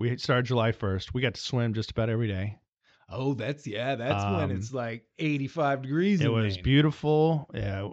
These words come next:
Speaker 1: we got to swim. Um, we just had the best time. And the other advice somebody had given me, they said, "Do it in your first ninety days, 'cause you're gonna get to a point where if you don't make progress, you're just not gonna be able to handle it mentally. You need to get some miles in."
Speaker 2: Yeah.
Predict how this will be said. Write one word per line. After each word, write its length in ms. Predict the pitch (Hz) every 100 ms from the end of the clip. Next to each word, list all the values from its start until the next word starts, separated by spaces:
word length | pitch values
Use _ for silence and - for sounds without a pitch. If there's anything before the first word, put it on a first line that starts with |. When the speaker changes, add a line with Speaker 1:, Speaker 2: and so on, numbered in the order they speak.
| 196
Speaker 1:
we 80 | 117
got 160 | 120
to 80 | -
swim. 760 | - - 156 160 156 151 143 - - _ _ _
Um, 520 | - 113 107 98 95 -
we 80 | 120
just 180 | 180 -
had 140 | 185
the 60 | 165
best 380 | 165 160 - - _ -
time. 440 | 131 147 92 - _
And 200 | 120 120
the 120 | 123
other 180 | 143 185
advice 380 | 143 117 113 110
somebody 340 | - 113 110
had 80 | 101
given 180 | 113 104
me, 240 | 110 110 -
they 100 | 113
said, 220 | - 117 117
"Do 120 | 156
it 60 | 175
in 60 |
your 100 | 139
first 260 | - 135 -
ninety 220 | 120 107
days, 280 | 98 98 87
'cause 140 | 117
you're 100 | 107
gonna 140 | 135 160
get 140 | 151
to 120 | - 120
a 60 |
point 300 | - 139 123
where 100 | 110
if 100 | 104
you 60 | 113
don't 260 | 120 139 131
make 180 | 110
progress, 480 | - 113 104 104 -
you're 100 | 101
just 260 | 110 - - _ _ _ _ _ -
not 140 | 123
gonna 120 | 120
be 100 | 110
able 120 | 113 104
to 40 |
handle 220 | 104 113 95
it 60 |
mentally. 300 | 101 104 92
You 60 | 95
need 140 | 139
to 80 | 123
get 140 | 117
some 140 | - 104
miles 380 | 101 104 90 98
in." 200 | - -
Speaker 2:
Yeah. 300 | 120 113 92